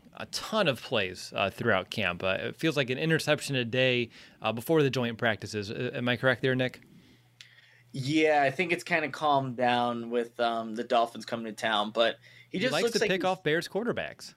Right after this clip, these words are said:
Speaker 2: He does, but he, he also just fits, though. He looks like he, it's natural for him to wherever, whether he needs to drop back or recognizes that there's a swing pass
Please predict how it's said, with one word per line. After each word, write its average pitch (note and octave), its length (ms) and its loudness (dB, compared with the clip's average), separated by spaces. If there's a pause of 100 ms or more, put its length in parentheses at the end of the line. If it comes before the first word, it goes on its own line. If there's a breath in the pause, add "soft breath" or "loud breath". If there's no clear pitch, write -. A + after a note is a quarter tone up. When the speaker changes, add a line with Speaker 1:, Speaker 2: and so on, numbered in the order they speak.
(220)
Speaker 2:
He D3 140 0
does, F#3 460 2
but F3+ 140 2
he, F#3 140 0
he G3 160 2
also A#3 200 2
just A3+ 220 -2
fits, - 480 0
though. G#2+ 180 2
He A2+ 120 -4
looks F3+ 280 0
like F#3+ 220 2
he, E3+ 480 -4
it's C#3 260 0
natural C#3 540 2
for B2+ 240 -2
him A#2+ 260 -2
to C#3 120 -6
wherever, C3 360 4 (100)
whether C#3+ 260 0
he C#3+ 80 -2
needs C3+ 160 -6
to A#2+ 80 -6
drop B2+ 380 0
back D#3+ 440 2
or B2+ 220 0
recognizes C3+ 680 0
that B2+ 160 0
there's A#2+ 160 -8
a G2 60 -14
swing D#3+ 400 -4
pass D3 460 2